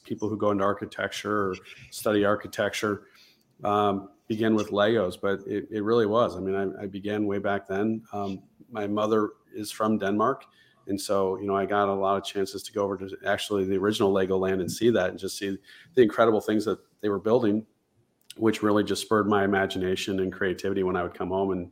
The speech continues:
and do things. And so, you know, I, I took architectural classes in, um, in high school. My high school was large enough that we had a few that I could take.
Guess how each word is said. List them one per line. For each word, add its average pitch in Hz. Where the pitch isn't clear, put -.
and 92
do 92
things. 95
And 123
so, 117
you 131
know, 113
I, 120
I 117
took 143
architectural 110
classes 101
in, 101
um, 95
in 104
high 98
school. 123
My 101
high 101
school 104
was 98
large 95
enough 98
that 98
we 98
had 101
a 101
few 101
that 98
I 95
could 92
take. 101